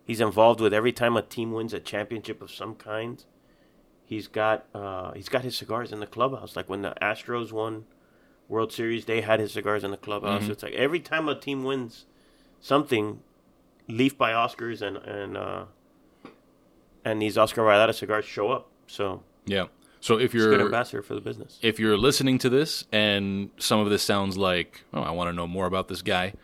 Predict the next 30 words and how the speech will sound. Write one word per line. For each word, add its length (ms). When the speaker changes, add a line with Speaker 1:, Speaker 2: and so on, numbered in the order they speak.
Speaker 2:
go 140
back, 480
well, 240
finish 260
this 200
episode. 360
Don't, 140
Speaker 1:
Yeah, 160
Speaker 2:
don't 100
Speaker 1:
don't, 160
Speaker 2:
be 100
in 60
Speaker 1:
don't 100
Speaker 2:
a 40
Speaker 1:
just, 80
Speaker 2:
rush 100
Speaker 1:
don't 140
just 120
Speaker 2:
to 60
Speaker 1:
hit 80
Speaker 2:
get 80
Speaker 1:
stop 60
Speaker 2:
out 120
of 60
here. 60
Speaker 1:
and 80
get 140
out 140
of 60
here. 180